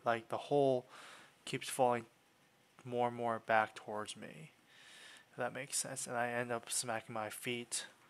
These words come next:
right there. Um, so maybe getting a higher angle,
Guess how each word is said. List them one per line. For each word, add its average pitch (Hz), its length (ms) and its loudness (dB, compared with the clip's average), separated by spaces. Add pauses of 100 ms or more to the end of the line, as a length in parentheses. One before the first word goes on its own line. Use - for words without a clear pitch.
(920)
right 117 240 -2
there. 120 380 -2 (420)
Um, 127 400 2 (960)
so 123 400 2 (1120)
maybe 160 600 2 (600)
getting 151 320 2
a 135 60 4
higher 139 440 6
angle, 147 580 4